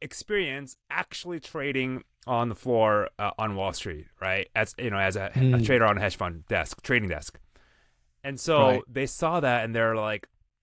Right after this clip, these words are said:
Speaker 1: pretty much, like, it was an immediate hire. I didn't have any technical tests that I had to pass through. By the way, I,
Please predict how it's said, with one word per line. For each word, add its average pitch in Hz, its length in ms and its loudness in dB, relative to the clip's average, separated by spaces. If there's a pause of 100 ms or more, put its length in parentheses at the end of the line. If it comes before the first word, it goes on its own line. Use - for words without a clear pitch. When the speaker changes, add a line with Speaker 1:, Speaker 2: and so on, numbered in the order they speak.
(200)
Speaker 1:
pretty 208 180 2
much, 185 340 2
like, 117 200 -4
it 156 100 -2
was 151 120 -2
an 131 60 -6
immediate 113 460 0
hire. 104 360 0
I 120 100 2
didn't 143 160 2
have 160 120 4
any 147 120 2
technical 117 800 -2 (300)
tests - 440 -2
that 107 120 -4
I 104 60 -2
had 101 140 -4
to 92 60 -12
pass 98 360 -2
through. 101 280 -6
By 120 160 -2
the 156 80 -2
way, 139 160 2
I, 113 100 -2